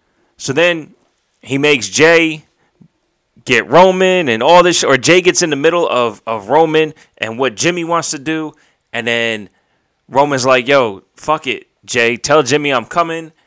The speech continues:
Gets to the locker room. Roman is chewing up Jay. Sorry, chewing up Jimmy. See, I'm doing it again. But it, it's the, if they were, like, two different letters, it'd be a lot easier. Anyway, Roman's chewing up Jimmy.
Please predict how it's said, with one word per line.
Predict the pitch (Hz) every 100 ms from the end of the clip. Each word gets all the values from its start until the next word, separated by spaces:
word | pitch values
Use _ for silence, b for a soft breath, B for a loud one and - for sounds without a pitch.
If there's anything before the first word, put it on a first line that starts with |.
| _ _ _
Gets | - 180 -
to |
the | 180
locker | 156 151 147
room. | 147 151 147 135 _ _ _ _ _ _ _
Roman | - 98 156 202 202 196 185 _
is | 139 127 - -
chewing | - - 185 185 185 180 -
up | 143 143 _ 110
Jay. | 101 117 87 - b b b b b b b b b b b b
Sorry, | - 135 98
chewing | - 156 151
up | 139
Jimmy. | 104 95 80 _
See, | - 139
I'm | 127 120
doing | 131 127
it |
again. | 117 95 85 85
But | 110
it, | 117
it's | - - -
the, | 131 120 - - _
if | 113 104
they | 143
were, | 143
like, | 131 123 110 _ -
two | 139
different | 127 131 131
letters, | 123 131 107
it'd |
be | 101
a | 101
lot | 95
easier. | 87 82 87 _ b b b b b
Anyway, | 139 131 92 - b b b b
Roman's | 123 165 196 -
chewing | - 165 151
up | 135
Jimmy. | 104 107 82